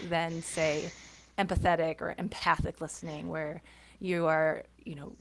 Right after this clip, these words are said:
trying to engage with people's emotional well-being and, and listen to where they're coming from in the moment. And it's more important to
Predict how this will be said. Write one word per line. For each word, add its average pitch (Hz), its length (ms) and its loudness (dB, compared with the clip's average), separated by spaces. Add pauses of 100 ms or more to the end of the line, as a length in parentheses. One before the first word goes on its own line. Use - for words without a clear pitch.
trying 175 400 2
to 165 560 0
engage 185 400 2
with 180 160 -8
people's 170 720 -4
emotional 202 480 4
well-being 165 760 0
and, 165 240 -8
and 190 160 -6
listen 202 240 -2
to 196 120 -4
where 175 220 0
they're 165 140 0
coming 165 360 -6
from 165 360 -4
in 160 80 -6
the 165 80 -6
moment. 165 500 -4
And 170 140 -6
it's - 240 -12
more 190 180 0
important 175 540 -2
to 185 360 -2